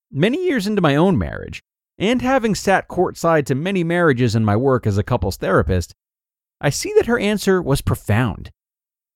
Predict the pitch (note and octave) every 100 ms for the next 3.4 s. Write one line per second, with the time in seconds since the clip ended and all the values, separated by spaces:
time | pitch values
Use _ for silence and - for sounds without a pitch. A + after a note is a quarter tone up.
0 | - F3 C4+ - - - G#3 G#3+ A3+ B3+
1 | A#3+ A#3 G3+ C3+ F3 F3 D3+ E3+ E3+ -
2 | D3 D#3+ D3 C#3 - C#3 C#3+ C3+ D#3+ -
3 | F2 E2+ B1 -